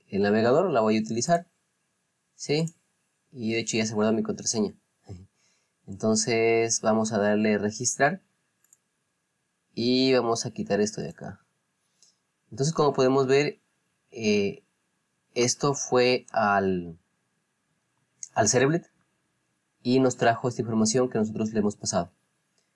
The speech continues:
Entonces, de esta manera hemos manejado una petición tipo post. Es un, es un formulario sencillo. Sin embargo, ya nos da la pauta para poder haciendo más cosas y poder ir aprendiendo, manejando el tema de peticiones tipo post.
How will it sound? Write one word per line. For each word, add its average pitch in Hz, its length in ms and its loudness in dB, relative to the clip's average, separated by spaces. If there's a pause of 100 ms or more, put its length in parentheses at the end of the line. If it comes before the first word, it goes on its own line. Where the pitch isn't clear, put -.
(280)
Entonces, 156 260 2
de 139 100 0
esta 143 140 -2
manera 135 240 4
hemos 135 220 0
manejado 120 360 0
una 120 140 2
petición 110 260 -2
tipo 113 220 0
post. 170 260 0 (380)
Es - 180 -4
un, 107 280 0
es 123 100 -2
un 123 120 0
formulario 107 360 4
sencillo. 131 580 -2
Sin 180 240 2
embargo, 160 460 2
ya 135 220 0
nos 127 100 0
da 131 80 2
la 127 160 2
pauta 123 320 -2
para 110 260 2
poder 107 280 0
haciendo 110 400 -2
más 110 360 0
cosas 117 540 -2 (640)
y 120 200 0
poder 110 260 2
ir 110 80 4
aprendiendo, 113 840 0
manejando 104 540 0
el 101 80 0
tema 104 240 0
de 101 80 -2
peticiones 98 360 -8
tipo 104 160 0
post. 160 340 0